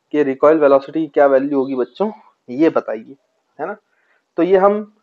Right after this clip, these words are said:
conservation of momentum से निकाल सकते हैं बड़ी आसानी से। देखिए कैसे, मैं आपको समझाता हूँ।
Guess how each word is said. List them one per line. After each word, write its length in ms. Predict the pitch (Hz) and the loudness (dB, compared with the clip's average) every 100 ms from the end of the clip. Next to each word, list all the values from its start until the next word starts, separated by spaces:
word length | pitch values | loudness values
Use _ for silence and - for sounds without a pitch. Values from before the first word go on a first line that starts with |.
| _ - | _ -6
conservation 520 | 147 156 180 180 196 | 0 2 2 2 2
of 120 | 196 | 2
momentum 500 | 180 160 156 156 165 165 | 2 -2 -2 -2 -2 -2
से 60 | |
निकाल 280 | 185 147 135 | -2 2 2
सकते 300 | 135 139 - | 2 -4 -6
हैं 100 | 180 | -2
बड़ी 220 | 156 160 | -2 0
आसानी 380 | 143 107 110 113 | 0 -2 -8 -12
से। 160 | 110 110 | -16 -12
देखिए 300 | 123 135 165 | -10 -6 -4
कैसे, 380 | 147 131 160 160 - _ _ _ _ | -2 -4 -4 -6 -10 _ _ _ _
मैं 100 | 113 | -8
आपको 220 | 117 - | -8 -8
समझाता 480 | 127 120 123 117 - | -10 -6 -4 -4 -4
हूँ। 160 | 135 | -4